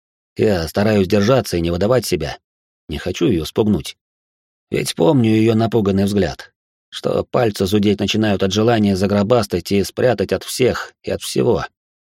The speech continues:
Одного её бывшего мне хватило, а тут ещё сестра.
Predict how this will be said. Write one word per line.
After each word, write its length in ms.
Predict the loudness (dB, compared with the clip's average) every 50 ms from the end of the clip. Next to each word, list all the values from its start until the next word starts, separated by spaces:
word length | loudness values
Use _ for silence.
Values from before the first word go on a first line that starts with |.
| _ _ _ _ _ _ -6
Одного 380 | -4 -2 0 2 2 2 4 4
её 240 | 4 4 4 4
бывшего 440 | 4 2 2 0 2 0 2 2 4
мне 160 | 4 2 2
хватило, 520 | 2 2 0 0 2 0 0 0 0 -2 -6 -10 _ _ _ _ _ _
а 140 | -12 -12 -10
тут 180 | -10 -10 -6 -4
ещё 160 | -4 -2 -2
сестра. 640 | -2 -2 -2 -2 -2 -2 -4 -4 -4 -6 -6 -8